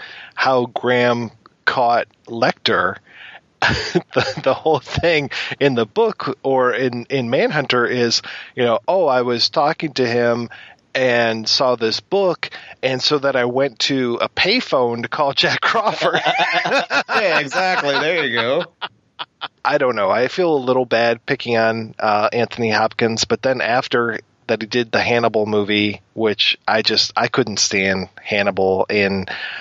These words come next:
Speaker 1: I, I don't know, have you guys read the book or watched Hannibal?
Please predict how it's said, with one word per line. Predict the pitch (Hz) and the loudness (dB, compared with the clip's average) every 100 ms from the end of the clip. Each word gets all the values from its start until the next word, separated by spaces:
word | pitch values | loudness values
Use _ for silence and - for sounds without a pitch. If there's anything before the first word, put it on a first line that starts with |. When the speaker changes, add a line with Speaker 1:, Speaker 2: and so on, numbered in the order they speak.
| - | -10
Speaker 1:
I, | - - - | -8 -6 -2
I | 135 | 0
don't | 131 123 | 0 2
know, | 113 113 | 0 0
have | 120 120 123 | 0 0 0
you | 135 | 0
guys | 143 135 123 | 0 0 -2
read | 101 123 117 | -2 -2 -2
the | 110 | -2
book | 120 120 120 123 | 0 0 0 0
or | 113 110 107 - | 2 0 -2 -2
watched | 113 110 113 - - | 0 0 0 -2 -2
Hannibal? | - 117 113 113 117 | 0 0 2 0 -2